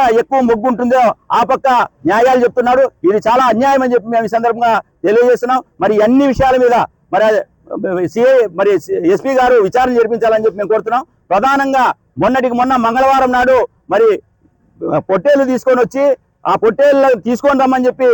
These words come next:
అంబులెన్స్ డ్రైవర్లను రిక్వెస్ట్ చేశారు. మా దగ్గర బాడుగులకి డబ్బులు లేవు సార్, మేము తేలేము అని చెప్తే వేరే వర్గంతో, అంబులెన్స్ లోనే ఇంకో వర్గంతో మరి పొట్టేళ్ళు మరి అదేవిధంగా సరుకులు తెప్పించుకొని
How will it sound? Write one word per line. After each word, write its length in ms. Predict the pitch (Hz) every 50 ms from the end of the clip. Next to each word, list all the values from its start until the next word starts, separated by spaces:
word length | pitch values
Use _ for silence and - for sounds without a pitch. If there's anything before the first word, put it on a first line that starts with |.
| 220 - _ -
అంబులెన్స్ 340 | 185 220 254 262 262 240 208
డ్రైవర్లను 400 | 240 240 240 247 240 247 240 202
రిక్వెస్ట్ 320 | 208 165 254 254 - 262
చేశారు. 320 | 240 - 262 254 254 262 - _ _ _ -
మా 140 | 170 202 226
దగ్గర 280 | 220 202 269 254 247
బాడుగులకి 720 | 214 156 147 143 165 196 247 262 269 269 262 220 220 254 233
డబ్బులు 300 | 196 196 196 214 262 262
లేవు 140 | 254 254 233
సార్, 220 | 233 240 240 247 - - _ _ 170
మేము 160 | 196 226 190
తేలేము 500 | - 208 226 247 262 269 277 262 254 254
అని 120 | 247 233
చెప్తే 360 | 240 - - 262 262 240 202 - _ _ _ _ -
వేరే 400 | 113 165 220 269 277 285 294 277
వర్గంతో, 480 | 262 254 208 254 247 208 - 240 180 - - _ _ _
అంబులెన్స్ 380 | 147 196 240 269 277 277 254 220
లోనే 220 | 254 262 254 269
ఇంకో 180 | 254 233 240 254
వర్గంతో 640 | 254 247 254 247 214 247 240 220 254 254 247 220 - - _ _ _
మరి 160 | 180 208 220
పొట్టేళ్ళు 800 | 190 - - 214 214 - 269 269 254 247 240 240 262 277 277 - - _ _ _
మరి 120 | 180 202
అదేవిధంగా 400 | 220 226 233 247 233 240 233 247
సరుకులు 440 | 233 - 233 247 254 247 277 277 269
తెప్పించుకొని 640 | 240 247 - - 247 180 - 247 247 - 254 233 180